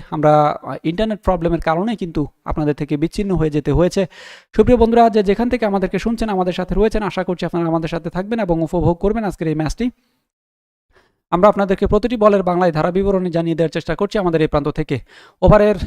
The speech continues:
আহ, প্রথম বল থেকে এক রান, দ্বিতীয় বল থেকে চার, তৃতীয় বলটি ডট,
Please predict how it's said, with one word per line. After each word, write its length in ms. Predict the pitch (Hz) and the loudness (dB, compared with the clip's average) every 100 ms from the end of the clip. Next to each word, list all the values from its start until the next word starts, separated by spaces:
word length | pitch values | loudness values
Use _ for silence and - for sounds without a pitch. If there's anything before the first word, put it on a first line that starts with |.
| - | -2
আহ, 140 | 180 | -2
প্রথম 320 | 220 220 240 | 0 0 2
বল 160 | 214 202 | 2 2
থেকে 260 | - 190 | 0 -2
এক 180 | 202 185 | -2 0
রান, 120 | 214 | -2
দ্বিতীয় 260 | 226 202 185 | -2 -2 0
বল 160 | 180 165 | 2 0
থেকে 180 | 175 | -4
চার, 280 | 170 - 214 | -4 -2 -2
তৃতীয় 380 | - 202 190 180 | -2 -4 0 2
বলটি 420 | 175 165 160 160 | 2 0 -2 -2
ডট, 300 | 147 208 226 | 2 2 0